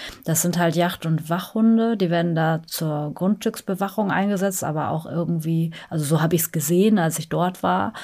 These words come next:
ähm, aber auch zur Jagd irgendwie wohl mitgenommen. Davon weiß ich nix,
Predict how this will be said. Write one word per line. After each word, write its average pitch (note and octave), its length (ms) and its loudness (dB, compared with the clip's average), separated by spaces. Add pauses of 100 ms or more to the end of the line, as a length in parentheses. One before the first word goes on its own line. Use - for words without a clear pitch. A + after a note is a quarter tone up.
(380)
ähm, E3 520 4 (100)
aber E3 320 0
auch E3 200 -2 (1300)
zur - 220 0
Jagd E3 460 0
irgendwie A3 500 6
wohl A3+ 340 8
mitgenommen. A3+ 640 6
Davon F#3 280 4
weiß F#3 240 6
ich F#3+ 140 -4
nix, - 320 -2